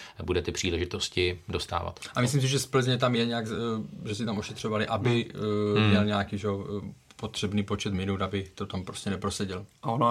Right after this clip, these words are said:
Speaker 3: i na tom derby bylo vidět, že když on nastoupil ještě ze
Speaker 2: Hmm.
Speaker 3: Stáňou, tak Opava, která v té době byla, řekněme, v jisté křeči a nemohla se vůbec prosadit proti Baníku v té druhé půlce, tak najednou to oživlo tím, jak on byl pohyblivý.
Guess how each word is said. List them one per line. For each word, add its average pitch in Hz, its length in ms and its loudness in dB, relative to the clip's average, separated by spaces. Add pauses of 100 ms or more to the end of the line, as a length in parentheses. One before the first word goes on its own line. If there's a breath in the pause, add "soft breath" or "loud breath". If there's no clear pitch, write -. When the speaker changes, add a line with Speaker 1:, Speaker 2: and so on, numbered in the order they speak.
Speaker 3:
i 120 60 4
na 117 80 2
tom 120 220 -2
derby 113 260 -2
bylo 117 160 0
vidět, 117 220 -2
že 117 100 -4
když 113 300 -4
on 117 200 2
nastoupil 120 500 -2
ještě 120 220 -6
ze 113 80 -2
Speaker 2:
Hmm. 147 100 0
Speaker 3:
Stáňou, 117 340 4
tak 120 200 -2
Opava, 120 320 4
která 120 280 2
v - 60 -8
té 123 180 4
době 120 260 4
byla, 120 200 4
řekněme, 120 320 0
v 117 40 0
jisté 120 280 0
křeči 123 360 -2
a - 20 4
nemohla 117 280 2
se 123 140 -4
vůbec 120 160 -2
prosadit 117 440 -4
proti 117 260 -8
Baníku 117 380 -6
v - 40 -14
té 117 120 -8
druhé 117 240 -6
půlce, 120 400 -6 (260 loud breath)
tak 123 140 -2
najednou 120 280 4
to 120 140 2
oživlo 117 320 2
tím, 127 240 4
jak 123 180 0
on 123 100 2
byl 127 140 4
pohyblivý. 123 680 0